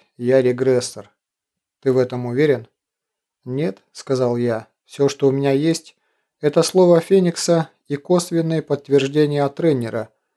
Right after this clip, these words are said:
которые он нарыл в памяти генерала". "Я думаю, если он и наврал, то только в деталях", сказал Риттер.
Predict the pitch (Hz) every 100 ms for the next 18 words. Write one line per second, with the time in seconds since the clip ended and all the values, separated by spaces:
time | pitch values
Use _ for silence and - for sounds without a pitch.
0 | _ _ _ - 147 - 175 165 135 131
1 | 127 135 156 151 - 123 120 120 123 123
2 | 135 127 113 110 - _ _ _ _ _
3 | _ _ 127 139 156 190 180 170 170 -
4 | 160 160 156 151 151 170 185 180 135 -
5 | 131 123 123 135 143 131 120 117 _ -
6 | - 127 127 127 123 123 123